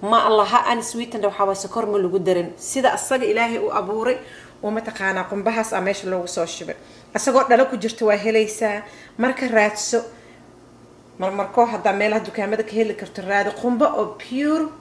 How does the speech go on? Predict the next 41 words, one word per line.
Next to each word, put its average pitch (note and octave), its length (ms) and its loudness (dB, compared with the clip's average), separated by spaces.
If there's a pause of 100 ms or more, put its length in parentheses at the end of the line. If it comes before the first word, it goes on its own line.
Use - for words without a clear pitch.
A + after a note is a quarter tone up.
(100)
pure C4+ 560 0
ah, - 60 -4
oo A3 280 2 (120)
qumbo A#3 260 4
wada A#3+ 200 4
dhan A3+ 260 4
ah, E3+ 100 -10
insha F3+ 320 -6
Allah, F3 220 0
oo F#3 60 -2
wax F#3 100 -8
lagu F3+ 160 -8
soo F#3 220 -6
darin. F3 280 -4 (460)
Marka A3 240 -4
waa G#3 100 4
kaas, G#3 180 -8
intaas A3+ 300 -2
sare F#3+ 180 -2
maanta F#3+ 260 -4
inaan E3 160 -6
idinla F3+ 200 -6
qaybsado F#3 320 -8
faantada G3 420 -2
iyo F3+ 140 -4
kookada G3+ 340 -2
iyo E3+ 220 0 (400)
intaa F#3 240 0
cabi F#3 160 0
lahayd F3+ 240 -4
qumbo G3+ 200 -6
biyihiisa F3+ 520 -8
raadso, F3 280 -6 (360)
raadso, F3+ 420 -2
insha F3+ 320 -8
Allah E3 160 -4
tacaala. E3+ 320 -6
Haddaa A3 200 0
nagu A#3+ 140 2
cusubtaa, A#3+ 280 -2
subscribe. - 680 0